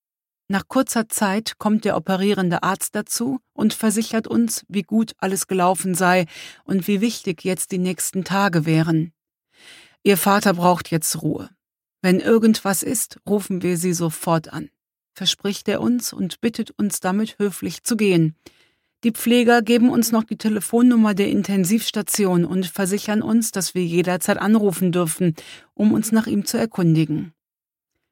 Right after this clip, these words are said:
Schweren Herzens verlassen meine Mutter und ich das Krankenhaus und lösen uns draußen vor der Tür in einem großen Schwall Tränen restlos auf.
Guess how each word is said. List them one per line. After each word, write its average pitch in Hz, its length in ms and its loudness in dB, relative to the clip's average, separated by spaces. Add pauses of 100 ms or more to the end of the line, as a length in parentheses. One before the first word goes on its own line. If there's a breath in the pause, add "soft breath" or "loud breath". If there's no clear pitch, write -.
(160)
Schweren 247 480 2
Herzens 208 720 0
verlassen 196 480 0
meine 180 200 2
Mutter 214 300 0
und 190 120 -2
ich 180 120 -8
das - 180 -6
Krankenhaus 160 760 -4 (180)
und 160 180 -2
lösen 180 320 0
uns 160 200 -2
draußen 190 480 0
vor 170 160 -8
der 165 180 -6
Tür 185 500 -2
in 165 120 0
einem 160 260 2
großen 185 380 -2
Schwall 165 280 0
Tränen 156 440 0
restlos 160 640 -4
auf. - 380 -14